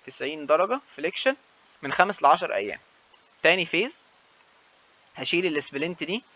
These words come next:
وابدا اعمل له رينج اوف موشن، هحطه في سلينج او في، او ال-، ان انا مثلًا ايه،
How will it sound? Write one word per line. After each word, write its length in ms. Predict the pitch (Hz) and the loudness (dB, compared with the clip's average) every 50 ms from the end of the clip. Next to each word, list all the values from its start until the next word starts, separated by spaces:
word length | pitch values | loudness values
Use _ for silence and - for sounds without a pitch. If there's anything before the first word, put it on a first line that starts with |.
| _ - - - _ - - - - | _ -20 -20 -20 _ -20 -18 -6 0
وابدا 240 | 143 147 143 151 143 | 0 0 4 6 6
اعمل 260 | 135 135 139 156 160 | 6 6 4 2 -2
له 80 | 160 156 | -2 -4
رينج 160 | 165 190 196 | -4 -4 -6
اوف 140 | 214 - 220 | -8 -6 -6
موشن، 300 | - 233 208 - 185 175 - _ _ _ _ _ _ _ _ _ _ _ _ _ - | -6 -6 -6 -6 -10 -12 -16 _ _ _ _ _ _ _ _ _ _ _ _ _ 0
هحطه 340 | 127 - 196 202 - - 170 | 6 8 8 8 8 2 -10
في 120 | - 151 | -10 -10
سلينج 400 | 135 - - 160 175 208 247 247 - - - _ _ _ _ - | -14 -10 -2 0 0 0 0 -2 -8 -14 -20 _ _ _ _ -2
او 140 | 127 139 135 | 0 0 0
في، 220 | - - 147 135 - - 123 | -2 -4 -4 -4 -2 0 2
او 520 | 131 127 117 131 143 139 147 147 143 139 | 2 2 2 2 0 0 -2 -2 -4 -6
ال-، 640 | 131 127 123 123 120 120 117 117 120 117 123 120 - - _ _ - - | -6 -8 -8 -10 -8 -6 -6 -6 -6 -6 -8 -8 -10 -12 _ _ -8 -4
ان 260 | 90 117 120 135 147 | -2 -2 -2 -2 -2
انا 100 | 156 165 | -4 -2
مثلًا 340 | 170 175 170 - 131 123 135 | -4 -4 -6 -6 -6 -6 -6
ايه، 240 | 147 151 151 143 | -6 -4 -4 -6